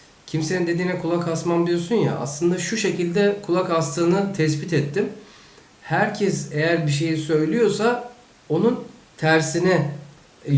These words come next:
Speaker 1: yönde
Speaker 2: ihtimali çok
Speaker 1: gittiğine
Speaker 2: büyük.
Speaker 1: ona kulak asıyorsun.
Speaker 2: Evet, aynen öyle. Ona özellikle dikkat ederim. Ama altın yatırımımı yaparken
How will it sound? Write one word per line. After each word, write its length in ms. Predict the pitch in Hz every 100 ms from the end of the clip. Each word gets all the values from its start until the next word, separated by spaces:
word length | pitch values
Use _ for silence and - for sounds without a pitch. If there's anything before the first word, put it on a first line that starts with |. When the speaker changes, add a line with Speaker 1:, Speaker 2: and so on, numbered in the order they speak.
| 143
Speaker 1:
yönde 380 | 139 151 135
Speaker 2:
ihtimali 480 | 143 143 135 135 -
çok 140 | 165 202
Speaker 1:
gittiğine 120 | 226
Speaker 2:
büyük. 140 | 214
Speaker 1:
ona 160 | 185 180
kulak 260 | 170 139 135
asıyorsun. 480 | 120 107 - - - -
Speaker 2:
Evet, 100 | 117
aynen 240 | 107 117
öyle. 140 | 90
Ona 260 | 80 98 110
özellikle 560 | 101 98 98 101 - 95
dikkat 200 | 87 85
ederim. 260 | 80 73 71 - - -
Ama 240 | 156 185 156
altın 320 | 180 180 185
yatırımımı 540 | 170 151 147 127 113
yaparken 500 | 131 - 151 117 104